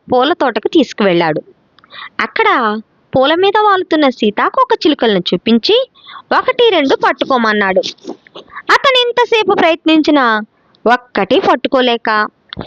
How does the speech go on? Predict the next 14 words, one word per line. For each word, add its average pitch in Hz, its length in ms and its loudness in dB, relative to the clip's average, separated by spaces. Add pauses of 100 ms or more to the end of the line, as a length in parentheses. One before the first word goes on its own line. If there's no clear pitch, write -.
(100)
గురువు 453 380 4
వద్దకు 247 540 0 (320)
నీరసంగా 269 840 0
నిరాశతో 262 640 0
వచ్చి 214 280 0
నిల్చున్నాడు. 277 600 2 (1000)
అతని 554 380 0
భుజం 392 280 2
మీద 311 120 2
చేయి 190 320 0
వేసి 247 520 0 (460)
కొన్ని 440 380 2
అడుగులు 262 340 0
నడిచి 202 580 -2